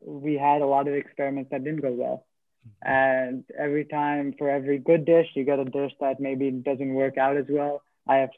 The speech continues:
a whole notebook filled <laughs> with those dishes. Uh, but, you know, you learn from them, and sometimes those failures help you open the door for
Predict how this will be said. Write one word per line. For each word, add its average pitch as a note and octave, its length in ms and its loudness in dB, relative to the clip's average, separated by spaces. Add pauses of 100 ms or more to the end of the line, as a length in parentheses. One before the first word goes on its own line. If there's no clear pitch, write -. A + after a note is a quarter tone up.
(640)
a C3+ 80 -4
whole D#3 280 2
notebook D3+ 600 2
filled C#3+ 220 2 (240)
<laughs> - 200 -14
with E3 280 4
those D#3+ 220 8
dishes. D#3+ 360 2 (680)
Uh, C3+ 380 2
but, C#3+ 320 -4 (180)
you - 80 -12 (100)
know, D3+ 60 -10
you D3+ 180 0
learn D3+ 280 2
from D3 180 -2
them, D#3+ 460 -4
and C#3+ 400 -4 (720)
sometimes D#3+ 480 -2
those D3+ 180 2 (100)
failures E3 520 2 (720)
help D3+ 340 2
you D#3 400 2
open D3+ 300 -2
the D3 60 -2
door D3 420 2
for C#3+ 220 2